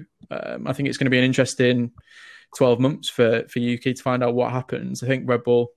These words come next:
you know, as far as I know, are keen to keep him on and, uh, keep him, uh, keep him on their books. So, you know, we've seen the news on,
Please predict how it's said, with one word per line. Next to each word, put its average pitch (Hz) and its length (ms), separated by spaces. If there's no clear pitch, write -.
you 127 80
know, 123 80
as 117 80
far 127 160
as 120 80
I 120 140
know, 113 160
are 113 40
keen 123 180
to - 80
keep 123 160
him 117 100
on 120 180
and, 120 220
uh, 123 340
keep 127 200
him, 123 260
uh, 120 260
keep 139 160
him 131 100
on 120 100
their 117 140
books. - 560
So, 123 400
you 131 100
know, 120 80
we've 120 100
seen 127 220
the 123 40
news 127 380
on, 127 540